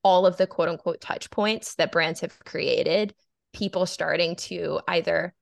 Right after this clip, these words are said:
push back against that or maybe wanting for the brand messaging to happen in more consolidated moments.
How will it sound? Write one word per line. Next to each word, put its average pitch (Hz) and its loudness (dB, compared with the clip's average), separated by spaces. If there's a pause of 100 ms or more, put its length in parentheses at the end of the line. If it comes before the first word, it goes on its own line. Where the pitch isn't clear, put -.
(200)
push 180 -2
back - -4
against 262 -6
that 285 -2
or 196 2
maybe 180 -2
wanting 175 -4
for 170 -4 (280)
the 196 6
brand 170 0
messaging 185 -4
to 190 -2
happen 175 -4
in 165 -6
more 160 -6
consolidated - -4
moments. 185 -6